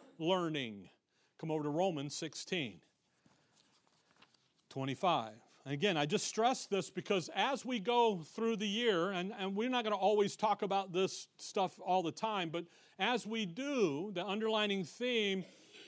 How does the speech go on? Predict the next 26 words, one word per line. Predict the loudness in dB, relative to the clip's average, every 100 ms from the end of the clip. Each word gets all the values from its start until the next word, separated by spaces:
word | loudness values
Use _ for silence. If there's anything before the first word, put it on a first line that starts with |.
| -2
I'm | 0 2
gonna | 2 4
refer | 2 2 2 2 2
to | 2 2 4
our | 4 4 4 4
learning, | 6 6 6 4 2 0 -2
not | 2 4 6
our | 6 6 4 4 2 -2 _ _
obedience. | -2 0 0 2 2 0 -2 -4
What | 0 2
is | 2
our | 2 2 4
obedience? | 2 2 2 2 0 -2
Our | 0 0
obedience | 0 0 0 -2 -2 -4
is | -4
what | -4 -2
Paul | 2 4
gives | 2 -2 -4 -8
us. | -18 -20 -20 _ _ _ _ _ _ _
Romans | -4 -4 -2
sixteen | -4 -4 -2 -2
twenty-five | -2 -2 0 2 0
and | 0 -6
twenty-six | -4 -4 -2 -6 -4
again. | -4 -4 -6